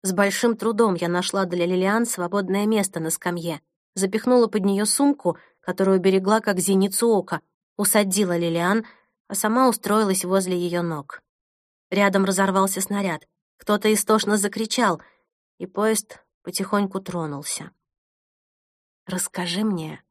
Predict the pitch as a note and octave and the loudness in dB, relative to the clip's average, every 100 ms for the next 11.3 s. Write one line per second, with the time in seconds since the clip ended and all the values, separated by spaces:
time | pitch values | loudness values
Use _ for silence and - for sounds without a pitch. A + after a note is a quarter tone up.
0 | _ - F3 F#3+ E3+ D#3 C#3+ - _ _ | _ -12 -6 -6 -6 -10 -12 -20 _ _
1 | _ _ - E3+ F#3+ F#3 F#3+ F3+ F3 F#3 | _ _ -8 -4 -2 0 0 0 0 0
2 | G3+ A#3 A3 F3+ F3+ F3 F3 F3 F3+ F3 | 0 0 -2 -4 -2 0 -2 -2 -6 -4
3 | F3+ F3+ F3+ - D#3+ C#3+ - D3+ D#3 _ | -6 -6 -6 -6 -6 -6 -6 -6 -12 _
4 | _ _ _ _ _ _ _ _ _ - | _ _ _ _ _ _ _ _ _ -4
5 | G#3 A3 A3+ G3 G#3 G#3+ C#4+ G3 E3 E3+ | 0 2 2 0 -2 2 2 2 -4 -6
6 | F3+ F#3+ D#3+ D3 C#3+ _ _ _ _ - | -4 -4 -4 -10 -14 _ _ _ _ -10
7 | - G3 F#3+ G3+ G3+ G#3+ A3+ F#3+ F#3+ F#3+ | 0 0 2 -2 0 0 0 0 0 0
8 | F#3+ F#3+ F#3+ F#3 F#3+ G3 F#3+ F#3+ G3 G3+ | 0 -4 0 0 0 0 0 -2 -4 -2
9 | F#3+ D#3+ C#3+ D3 - - _ _ _ _ | -2 -4 -8 -10 -10 -14 _ _ _ _
10 | _ _ - F#3 G3 D#4+ D#4+ E3 D#3 - | _ _ -4 -2 0 -2 -2 -6 -6 -8
11 | F3+ - | -10 -14